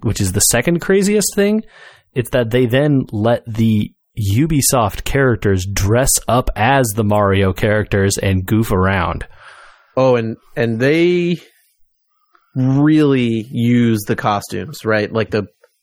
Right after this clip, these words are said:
Speaker 2: the Peach Rabbid, she amps it up to nine. Not, not quite eleven, but nine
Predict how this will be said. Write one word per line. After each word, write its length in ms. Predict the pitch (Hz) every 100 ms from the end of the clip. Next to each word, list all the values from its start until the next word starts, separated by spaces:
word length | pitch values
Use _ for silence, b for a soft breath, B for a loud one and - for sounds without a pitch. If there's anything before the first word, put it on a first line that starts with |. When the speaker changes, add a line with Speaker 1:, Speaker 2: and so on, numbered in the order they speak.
| _ _
Speaker 2:
the 100 | 117
Peach 640 | - 151 147 - - - - _ _ _ -
Rabbid, 520 | 117 123 131 147 147 - _ B B _ _ _ _ _ _ _ _ _ _ _ _ _ _ _ _ - -
she 240 | - 156
amps 240 | 135 131 -
it 80 | 120
up 160 | 117
to 80 | 117
nine. 440 | 107 107 98 98 - _ _ _ -
Not, 180 | 190 -
not 180 | 175 -
quite 220 | 147 120
eleven, 320 | 113 101 101
but 160 | 113 131
nine 560 | 135 127 110 104 104